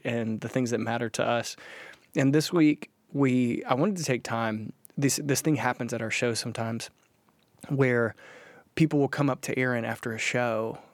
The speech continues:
It's a very specific type of person, but they will basically tell Aaron, "When are you gonna open up? When are you going to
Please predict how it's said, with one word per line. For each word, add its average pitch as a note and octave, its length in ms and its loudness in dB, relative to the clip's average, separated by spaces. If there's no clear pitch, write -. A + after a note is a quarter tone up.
It's - 100 -10
a - 40 -2
very G3 180 4
specific B2+ 400 -2
type - 240 -8
of - 60 -14
person, - 480 -6
but B2 260 0
they C#3 160 4
will B2+ 300 0
basically D3+ 440 2
tell C3 300 0
Aaron, A#2+ 460 0
"When D3+ 240 4
are G3 60 4
you F3 240 2
gonna C3+ 240 2
open A#2 300 -2
up? - 320 -8
When C#3 300 4
are D#3+ 80 4
you C3+ 240 2
going B2 380 0
to A2 580 -2